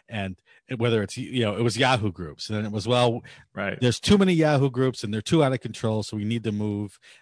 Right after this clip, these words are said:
Speaker 1: move it to the wotc website. But then when you get to the wotc
Speaker 2: Forums.
Speaker 1: website,
Speaker 2: Yeah.
Speaker 1: it's, it's impossible for, you know, even people that work for Wizards to update that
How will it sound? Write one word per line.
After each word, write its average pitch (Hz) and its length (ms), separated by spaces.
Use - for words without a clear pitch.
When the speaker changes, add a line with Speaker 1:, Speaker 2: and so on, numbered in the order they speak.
Speaker 1:
move 117 200
it 110 160
to 110 180
the 104 100
wotc 95 320
website. 95 520
But 107 100
then 123 160
when 120 100
you 117 80
get 131 120
to 117 80
the 113 100
wotc 110 320
Speaker 2:
Forums. 135 300
Speaker 1:
website, 131 260
Speaker 2:
Yeah. - 80
Speaker 1:
it's, - 240
it's 123 220
impossible 110 720
for, 98 500
you 123 140
know, 110 160
even 147 500
people 123 300
that 101 180
work 139 260
for 113 260
Wizards 92 540
to - 160
update 113 440
that 82 260